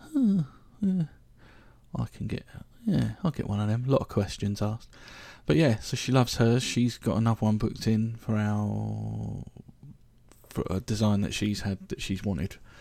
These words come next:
um, for our daughter, um, that we've had together. And, um, obviously, what am I on about? <laughs> Anyway,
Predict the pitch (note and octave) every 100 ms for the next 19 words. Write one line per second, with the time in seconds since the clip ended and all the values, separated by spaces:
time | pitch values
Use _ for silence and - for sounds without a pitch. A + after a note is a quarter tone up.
0 | - - - G2+ F#2 G2 G2+ - - -
1 | - - F#2 D#2 - - G#2 G2 - A2
2 | B2+ C3 - - - - G2+ G2 - G#2
3 | G2 G2 - - G#2 A#2+ - - - -
4 | - - G#2+ G#2+ G#2+ G#2 - G#2+ G2+ G2+
5 | - F#2+ G2 - F#2+ G#2 - D3+ E3+ E3
6 | D3+ - F#2+ F#2 F#2+ - _ - - -
7 | - - - - A#2+ G#2+ F#2+